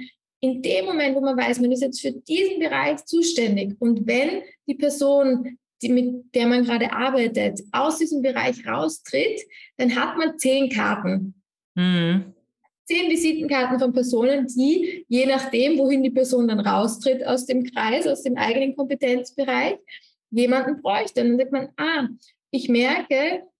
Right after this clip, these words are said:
Speaker 1: es ist gerade echt schwierig in einer Beziehung. Ich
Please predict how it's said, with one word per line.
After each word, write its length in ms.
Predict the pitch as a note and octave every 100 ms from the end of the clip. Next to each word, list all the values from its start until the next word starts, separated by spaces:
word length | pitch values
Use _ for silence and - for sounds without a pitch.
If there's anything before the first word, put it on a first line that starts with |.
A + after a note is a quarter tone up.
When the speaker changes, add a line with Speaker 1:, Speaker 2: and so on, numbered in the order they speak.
| _
Speaker 1:
es 220 | B3+ B3 C4
ist 240 | D4 C#4 C#4+
gerade 300 | C4+ C4+ -
echt 300 | D4 D#4 -
schwierig 260 | D4 D4+
in 100 | C#4
einer 180 | C4+ C4
Beziehung. 920 | B3 B3+ - C4+ D4+ A#3+ B3 D#4 - _ _ _ _ _
Ich 440 | - D#4+ E4+ D#4+